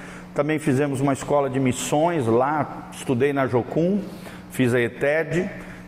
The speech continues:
Aí voltando pro Brasil, fiz um, a, a, uma, fiz um vestibular, entrei na faculdade de música, somos educadores na área musical. É, logo depois, né, fiz algumas pós-graduações na área de, na área educacional e tal.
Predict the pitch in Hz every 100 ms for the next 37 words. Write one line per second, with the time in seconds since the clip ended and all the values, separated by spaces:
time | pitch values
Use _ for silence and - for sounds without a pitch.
0 | - 147 170 190 180 202 202 196 180 175
1 | 147 139 196 202 196 180 180 180 160 151
2 | 131 - 127 123 131 127 139 139 120 117
3 | - - - - 165 175 170 - 190 175
4 | 175 180 202 196 160 180 180 - 165 170
5 | 156 151 143 151 180 170 185 180 190 -
6 | - - - - - - - 156 160 139
7 | 139 147 147 123 160 151 135 135 135 131
8 | 123 160 - 135 156 165 - - - -
9 | - - 135 139 139 135 135 123 180 240
10 | 196 196 190 202 220 202 - 202 208 196
11 | 185 175 190 - 180 170 165 147 147 -
12 | 160 180 190 147 151 147 127 123 120 117
13 | 139 170 151 139 151 - 143 131 147 170
14 | 170 143 - 151 180 - -